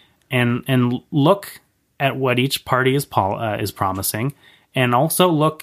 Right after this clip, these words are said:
at costing. That's a, that's a very important thing. It's, it's one thing to say you're going to do something.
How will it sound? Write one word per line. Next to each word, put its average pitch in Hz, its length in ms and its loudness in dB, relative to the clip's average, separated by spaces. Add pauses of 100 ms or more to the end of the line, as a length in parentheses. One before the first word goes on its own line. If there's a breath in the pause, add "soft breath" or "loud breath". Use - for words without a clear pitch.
at 123 360 0
costing. - 560 -4 (260)
That's 117 220 2
a, 139 40 2
that's 127 280 0
a 139 80 4
very 123 260 0
important 107 480 -6
thing. 104 200 -10 (600 soft breath)
It's, - 340 0 (540)
it's - 220 -2
one 143 280 2
thing 160 360 2
to - 120 -4
say 123 420 0
you're 127 260 -2
going 110 400 -2
to - 120 -8
do 110 300 0
something. 98 580 -6